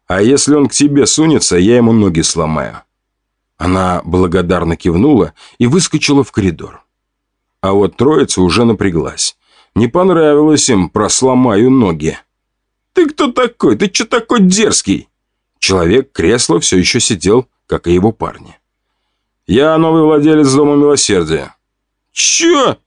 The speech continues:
А куда старый делся?» «Вот не поверишь. Он по доброте душевной переписал на меня этот приют.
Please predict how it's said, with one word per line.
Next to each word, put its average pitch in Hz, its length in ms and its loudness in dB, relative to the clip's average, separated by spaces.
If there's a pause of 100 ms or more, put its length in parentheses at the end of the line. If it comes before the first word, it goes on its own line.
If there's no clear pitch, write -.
А 143 80 -4
куда 220 320 -2
старый 170 380 0
делся?» 101 520 -2 (500)
«Вот 185 280 0
не 214 100 2
поверишь. 196 760 0 (240)
Он 220 220 0
по 113 80 -2
доброте 147 460 2
душевной 123 500 0
переписал 151 580 0
на 139 100 2
меня 156 300 2
этот 143 280 -2
приют. 87 500 0